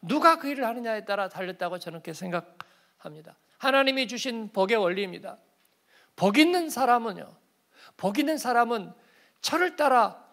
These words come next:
잎사귀가 마르지 않고 열매를 맺게 되는 것입니다. 복이 있는 사람은 그렇습니다. 우리가 하나님께 회복된다는 것은 우리가 하나님이 원래 정해주신 목적이 회복되는 것입니다.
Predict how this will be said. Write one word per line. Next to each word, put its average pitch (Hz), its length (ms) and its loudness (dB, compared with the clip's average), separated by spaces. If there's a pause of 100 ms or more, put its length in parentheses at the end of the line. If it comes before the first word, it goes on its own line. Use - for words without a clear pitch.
잎사귀가 269 640 2
마르지 220 340 2
않고 208 480 0
열매를 285 480 2
맺게 185 300 -2
되는 151 240 -10
것입니다. - 420 -12 (720)
복이 247 260 -4
있는 311 240 -2
사람은 240 360 -2
그렇습니다. - 480 -14 (1000)
우리가 180 480 0
하나님께 311 760 -4 (380)
회복된다는 202 1200 -2
것은 160 400 -8 (440)
우리가 208 720 2
하나님이 320 500 0
원래 320 420 4
정해주신 254 720 -4 (200)
목적이 226 920 -4
회복되는 226 400 -12
것입니다. 202 400 -16